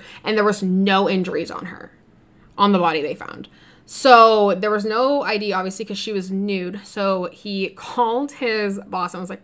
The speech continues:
"What do I do?" They call the police. The police come and actually, great on the police. They waste no time taping off the scene and begin to investigate.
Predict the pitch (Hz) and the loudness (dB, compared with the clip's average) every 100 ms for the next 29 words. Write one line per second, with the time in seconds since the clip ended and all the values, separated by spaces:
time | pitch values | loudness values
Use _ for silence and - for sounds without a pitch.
0 | _ 180 185 196 233 214 214 190 190 175 | _ -18 -16 -18 -14 -8 -8 -6 -8 -8
1 | 226 - - - - _ 196 214 208 208 | -10 -12 -20 -20 -20 _ -2 0 2 0
2 | 185 196 240 262 254 - 202 233 233 226 | 0 0 2 2 -2 -4 -6 -2 -2 -2
3 | 208 196 190 190 190 196 - 262 202 - | -2 0 0 0 -2 -4 -8 -8 -8 -4
4 | 202 202 226 220 135 180 196 196 190 247 | 2 4 2 -4 -8 -6 -4 -4 0 2
5 | 254 240 214 208 196 196 185 175 196 - | 4 2 2 0 -4 -2 -4 -6 -10 -4
6 | 254 247 202 190 196 190 190 190 180 233 | -2 -2 -2 -2 -2 -2 0 2 2 0
7 | 226 220 208 | 2 2 2